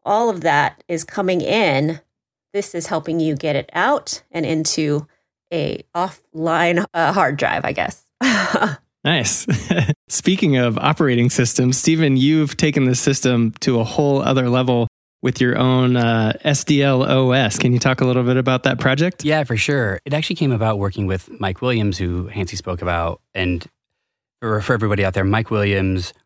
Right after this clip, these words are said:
Speaker 3: was former president of David Allen Company, Getting Things Done. He's a co-author on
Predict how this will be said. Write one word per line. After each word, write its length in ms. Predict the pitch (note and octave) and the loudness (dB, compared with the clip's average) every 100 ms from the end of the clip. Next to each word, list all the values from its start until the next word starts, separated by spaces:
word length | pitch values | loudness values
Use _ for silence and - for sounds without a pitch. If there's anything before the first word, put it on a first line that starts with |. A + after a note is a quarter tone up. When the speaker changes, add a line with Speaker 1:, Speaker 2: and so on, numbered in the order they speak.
| _ | _
Speaker 3:
was 260 | F#2+ - _ _ - | -16 -16 _ _ -2
former 240 | A#2 G#2+ | 0 0
president 520 | - G2+ G2 G2 G2 | 0 0 2 0 0
of 280 | F#2 F2+ F2 | 0 0 0
David 200 | G#2 F#2 | -2 0
Allen 240 | F2+ F#2 | 0 0
Company, 320 | E2+ F#2 F#2+ F2 | -2 -2 -2 -2
Getting 220 | F2+ F2+ | -2 -2
Things 220 | F#2 F2 | -2 -4
Done. 460 | C#3+ B2 A#2+ A2+ G#2+ | -2 0 0 -2 -4
He's 640 | - A2+ G#2+ G2+ G2 F2+ - _ - | -2 0 0 0 -2 -4 -8 _ -6
a 160 | G2+ F#2 | -6 -4
co-author 580 | A#2 G#2 G2+ G#2 G#2 | -2 0 0 0 -2
on 160 | F#2+ | 0